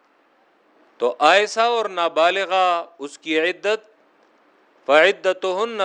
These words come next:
ثَلَاثَةُ أَشْهُرٍ، تین مہینے اسلامی، اور حاملہ کی وضع حمل،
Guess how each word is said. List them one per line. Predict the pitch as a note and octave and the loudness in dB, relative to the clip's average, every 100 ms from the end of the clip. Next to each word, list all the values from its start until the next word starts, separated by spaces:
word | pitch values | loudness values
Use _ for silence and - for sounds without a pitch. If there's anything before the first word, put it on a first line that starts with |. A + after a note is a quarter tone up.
| F3 | -2
ثَلَاثَةُ | E3 F3 G3 F#3+ G3 G3 F#3 F#3 | 0 2 0 -2 -6 -4 -2 -4
أَشْهُرٍ، | F#3 F3 F#3+ G#3+ G#3+ - | -6 -6 -4 -4 -4 -10
تین | F#3+ G#3 | -12 -10
مہینے | G3+ G3 G3 G#3 G#3+ A3 C4 _ _ | -8 -8 -8 -4 -4 -4 -8 _ _
اسلامی، | A#2+ - D3 D#3+ F3+ F#3 G3+ A3 _ _ _ _ _ _ _ _ _ - | -16 -8 -2 -2 -2 -10 -12 -18 _ _ _ _ _ _ _ _ _ -6
اور | C3 C#3 | -4 -2
حاملہ | D#3+ E3+ F#3+ G3 G#3 G#3 | 0 0 0 0 0 -2
کی | G#3+ | -12
وضع | D3+ E3 E3 F3+ F3 D#3 E3+ | -6 -4 -2 -2 -2 -4 -6
حمل، | E3 F#3 G3 | -4 -4 -4